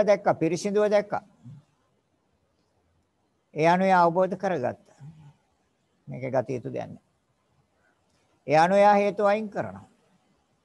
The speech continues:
හැබැයි අපිට තාම ඔය පහේ ක්‍රියාකාරීත්වය තාමත් අපිට පේන්නේ වටිනා දෙයක් හැටියට. ගත යුතු දෙයක් හැටියට. ප්‍රයෝජනවත් දෙයක් හැටියට.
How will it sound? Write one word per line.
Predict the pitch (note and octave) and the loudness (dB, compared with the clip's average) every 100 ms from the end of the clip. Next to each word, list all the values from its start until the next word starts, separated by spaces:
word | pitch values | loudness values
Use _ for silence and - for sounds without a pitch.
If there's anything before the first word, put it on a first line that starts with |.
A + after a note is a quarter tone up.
| _ _ _ _ _ - | _ _ _ _ _ -8
හැබැයි | A2 B2+ C3+ - _ _ _ _ _ _ _ | -2 -2 -2 -8 _ _ _ _ _ _ _
අපිට | A2 D3 C#3+ | -8 -4 -4
තාම | D3 C#3+ C#3+ | 0 0 0
ඔය | C#3 C3 | -4 -4
පහේ | - B2+ C#3 D3 | -4 -4 -4 -6
ක්‍රියාකාරීත්වය | D3 C3 C3 C3+ B2+ C#3 C#3+ C#3+ C#3 - B2 | -6 -2 0 0 0 0 0 -2 -8 -6 -4
තාමත් | C#3 B2+ C3+ D3 D3 - | -2 -2 -2 -2 -4 -4
අපිට | C#3 A#2 C#3+ | -4 -2 -2
පේන්නේ | D3 D3 D3+ D#3 | -2 -4 -4 -4
වටිනා | C3+ B2+ C#3 C#3+ D3 | 0 0 0 -4 -2
දෙයක් | C#3+ C#3+ D3 | -2 -4 -6
හැටියට. | C3 B2 F#2+ F#2 _ _ _ _ _ _ _ _ _ _ _ _ _ _ - | -8 -8 -8 -14 _ _ _ _ _ _ _ _ _ _ _ _ _ _ -10
ගත | A2+ A#2 C#3 | -2 0 0
යුතු | C#3 C#3 C#3 | -2 -2 0
දෙයක් | C#3 C3+ - | 0 0 -4
හැටියට. | C#3+ C#3+ A#2+ - D#3+ - _ _ _ _ _ _ _ _ _ B2+ | -6 -6 -8 -10 -20 -20 _ _ _ _ _ _ _ _ _ -4
ප්‍රයෝජනවත් | B2+ C3+ C#3 D3 D3 B2 | 0 0 -2 -2 -2 -2
දෙයක් | B2 C3+ - | -2 -2 -4
හැටියට. | C#3+ C3 C#3+ G2 | -10 -10 -10 -10